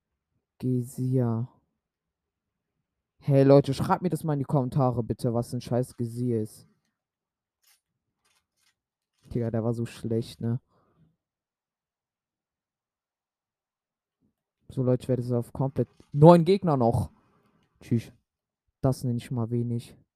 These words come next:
Okay, Leute, das könnte ein Win werden, eventuell. Dann hätt-, dann hätte ich meinen vierten Kronsieg. Nee, meinen dritten, meinen dritten, ups.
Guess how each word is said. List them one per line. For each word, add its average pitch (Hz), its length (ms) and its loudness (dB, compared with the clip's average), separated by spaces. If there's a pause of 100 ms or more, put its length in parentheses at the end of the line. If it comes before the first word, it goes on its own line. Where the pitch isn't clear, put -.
(2250)
Okay, 151 240 0
Leute, 131 280 4
das - 180 -8
könnte 254 400 -4
ein 196 200 0
Win 185 260 0
werden, 113 460 -4
eventuell. 120 680 -6 (300)
Dann 135 140 -12
hätt-, 143 280 -6 (1080)
dann 147 120 -20
hätte 175 240 -20
ich 175 120 -20
meinen 151 160 -18
vierten 190 400 -4
Kronsieg. 131 680 2 (2000)
Nee, 156 180 6
meinen 131 180 -4
dritten, 175 340 -4
meinen 117 180 -8
dritten, 170 340 -2
ups. - 380 -6